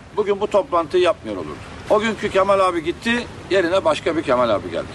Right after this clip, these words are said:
Bunu değiştireceğiz. Bazı insanlar korkuyor. "Oy vereceğim." diyor ama imza veremem diyor. Genel merkezden korkuyor. Çalışanı var.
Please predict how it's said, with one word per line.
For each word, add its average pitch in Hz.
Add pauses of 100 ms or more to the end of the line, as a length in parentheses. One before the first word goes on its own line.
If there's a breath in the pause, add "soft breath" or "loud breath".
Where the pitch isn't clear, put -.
(280)
Bunu 262
değiştireceğiz. 220 (220)
Bazı 254
insanlar 269
korkuyor. 247 (540)
"Oy 233
vereceğim." 240
diyor 180
ama 202
imza 196
veremem 196
diyor. 85 (240)
Genel 208
merkezden 175
korkuyor. - (420)
Çalışanı 254
var. -